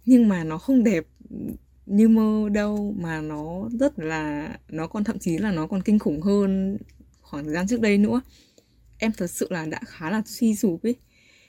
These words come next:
Nhưng mà nghĩ lại mọi thứ nó đều là do mình lựa chọn mà, đúng không ạ? Thì nó đều là trải nghiệm, dù tốt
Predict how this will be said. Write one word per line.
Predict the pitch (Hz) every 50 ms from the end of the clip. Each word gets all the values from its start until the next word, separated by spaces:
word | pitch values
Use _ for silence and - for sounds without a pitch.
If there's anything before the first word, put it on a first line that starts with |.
| _ _ _ _ _ _ _
Nhưng | 233 247 233 214
mà | 190 175 165 165 165
nghĩ | 165 190 -
lại | 240 254 254 - - -
mọi | 180 185 185 -
thứ | - 185 160 160
nó | 160 156
đều | 185 196 175 160
là | 160 156
do | 156 180
mình | 190 190 175 170
lựa | 175 - -
chọn | - 208 - - 160
mà, | 156 151
đúng | 156 156
không | 175 196 208
ạ? | 196 - - - - - - - _ _ _ _ _ _ _ _ _ _ _ _ _ _ _ - _
Thì | - 196 170 165 156
nó | 151 151 151 147 156
đều | 190 202 180
là | 160 156
trải | - 180 151 143
nghiệm, | 160 170 190 - - -
dù | - 160 160 160 147 147 151 - _ _ _ _ _ _
tốt | - 233 240 269 262